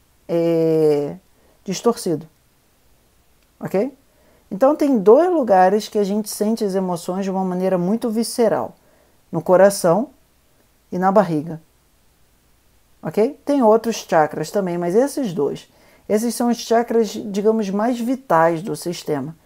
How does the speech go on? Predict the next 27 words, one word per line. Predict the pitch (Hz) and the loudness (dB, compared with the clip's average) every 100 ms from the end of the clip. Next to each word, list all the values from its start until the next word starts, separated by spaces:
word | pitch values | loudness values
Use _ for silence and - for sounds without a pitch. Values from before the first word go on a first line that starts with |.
| _ _ _ _ _ | _ _ _ _ _
Porque | 208 - 226 | -10 0 6
eles | 214 202 214 233 - | 6 6 4 2 -2
são | 214 220 220 | 0 2 2
onde | 220 220 226 | 0 0 -2
o | |
sistema | 220 208 - 220 240 | -2 -8 0 0 2
é | |
formado | 233 226 180 185 226 226 | 2 0 2 -2 -2 0
no | 214 | -2
início. | 185 151 139 - _ _ _ _ _ 254 | -2 -4 -6 -16 _ _ _ _ _ _
No | 151 151 | -6 -4
estômago | - 185 185 226 254 285 320 _ _ _ _ _ _ _ _ _ _ 175 | -2 2 4 4 2 -2 -6 _ _ _ _ _ _ _ _ _ _ -2
e | 180 220 269 - _ _ | 2 2 0 -10 _ _
na, | 180 175 170 190 202 | -2 0 2 0 -2
no | 196 | -4
coração. | 190 226 233 202 | 0 2 2 0
Não | 175 220 | -2 -4
é | |
à | |
toa | 247 233 | 2 2
que | 220 | 2
a | |
gente | 202 208 | -2 -4
tem | 214 | -2
cordão | 214 196 196 202 | 0 2 0 -2
umbilical. | 202 214 226 196 156 - _ _ _ _ _ _ _ _ _ - | -2 -4 -2 0 0 -2 _ _ _ _ _ _ _ _ _ -14
Ok? | 160 196 | -4 -4